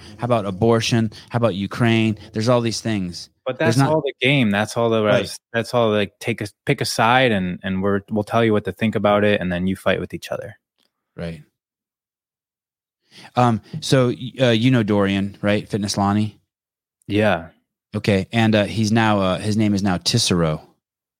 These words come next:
Speaker 2: Okay.
Speaker 1: And, um, he, he, uh, w-, is a bo-, a monastic monk.
Speaker 2: Mm-hmm.
Speaker 1: We've talked about this before. And he was up in Northern California for five years. And then
Speaker 2: Okay.
Speaker 1: he,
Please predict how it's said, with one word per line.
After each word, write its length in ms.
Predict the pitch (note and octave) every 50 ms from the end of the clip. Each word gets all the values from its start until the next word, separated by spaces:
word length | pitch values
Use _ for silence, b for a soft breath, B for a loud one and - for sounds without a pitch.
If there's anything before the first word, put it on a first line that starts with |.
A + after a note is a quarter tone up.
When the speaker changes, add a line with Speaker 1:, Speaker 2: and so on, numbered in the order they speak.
| _ _ _ _ _ _ _ _ -
Speaker 2:
Okay. 480 | G#2 G2+ F#2+ - F2+ F2 F#2+ A2 - _ _ _ _ _ _ _ _ _ B B B B B B
Speaker 1:
And, 500 | - A2 A2 G#2+ G#2+ G#2 G#2 G#2 - - -
um, 420 | G#2+ G#2 G2+ G2 F#2 F2 D2 - _ _ _ _ -
he, 360 | - - - A#2+ A2+ A2+ A2+
he, 320 | - - - - A2+ A2 G#2+ G#2 - -
uh, 360 | A2 G#2 G2+ G2 F#2+ F#2+ - - _ _ _ -
w-, 140 | G#2+ A2 -
is 160 | - G#2+ G#2
a 180 | G#2+ G2+ G2 F#2+ G2 - -
bo-, 260 | - F#2+ - A2 A2+ -
a 100 | - G#2
monastic 540 | G2+ G2+ G#2 G#2 G2+ G#2+ - - A2+ G#2 -
monk. 380 | G#2 G2 G2 A2 B2 - - - - _ _ _ _ -
Speaker 2:
Mm-hmm. 440 | G2+ G2 G2 G2 F#2+ G2+ G#2+ A2+ B2+ B2 - _ -
Speaker 1:
We've 100 | G#2 -
talked 240 | - A2+ G#2 - A#2
about 120 | G#2 G2
this 100 | G#2 G2
before. 280 | - - G#2 G2 F#2+ - B B B B B
And 140 | A2 A2 G#2+
he 120 | G2 A2
was 140 | G#2+ G#2+ G2+
up 120 | A2+ G2+ A2
in 80 | G2+
Northern 280 | G#2 G#2 G2+ G2+ G2+ G2
California 680 | - G2+ F#2+ F#2+ F#2 - G2+ G2 F#2+ F#2+ G2 G2 F2+ E2
for 300 | - - G2 F#2+ F#2+ F2+
five 300 | - - G2+ F#2+ F#2 F2
years. 420 | F2+ F2 F2 F2+ F#2+ G#2 - - _ _ _ _ _ _ _ _ _ _ _ _ _ _ _ _ _ _ _ _ _ _ _ _ _ -
And 120 | G#2+ G#2+ A2
then 120 | A2 A2
Speaker 2:
Okay. 240 | A2 G#2 G2 G2 G#2+
Speaker 1:
he, 140 | A2+ -